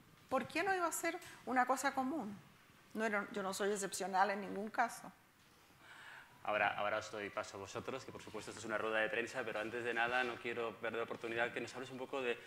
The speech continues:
Speaker 2: hablabas del amor-pasión. Me gusta mucho cuando,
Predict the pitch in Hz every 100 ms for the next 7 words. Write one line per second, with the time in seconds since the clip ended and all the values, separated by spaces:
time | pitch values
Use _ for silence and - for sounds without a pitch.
0 | - - 123 139 147 143 131 127 123 127
1 | 131 117 110 - - 117 120 - 135 127
2 | - 113 113 113 110